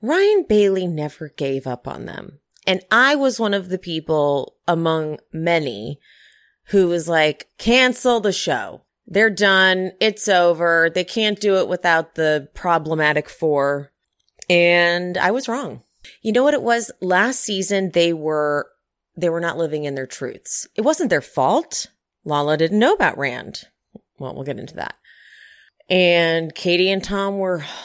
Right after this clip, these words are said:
<sighs> Katie was holding on for dear life. And Raquel, it was like, that was the last year of them being in that phase. And you know what?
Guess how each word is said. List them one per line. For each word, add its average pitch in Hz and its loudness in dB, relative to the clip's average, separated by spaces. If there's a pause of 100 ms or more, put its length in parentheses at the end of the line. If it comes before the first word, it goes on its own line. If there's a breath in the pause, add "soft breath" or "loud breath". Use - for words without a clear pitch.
(100)
<sighs> - -20
Katie 220 2
was 247 0
holding 240 -2
on 226 -6
for 226 -10
dear 208 -6
life. - -8 (480)
And 156 0
Raquel, 160 0 (380 soft breath)
it 214 0
was 240 2
like, 247 0
that 220 2
was 294 -4
the 262 0
last 196 0
year 175 0
of 170 -4
them 165 0
being 165 -2
in 160 0
that 147 -2
phase. 160 -2 (160)
And 208 -2
you 214 -4
know 370 -4
what? 370 -4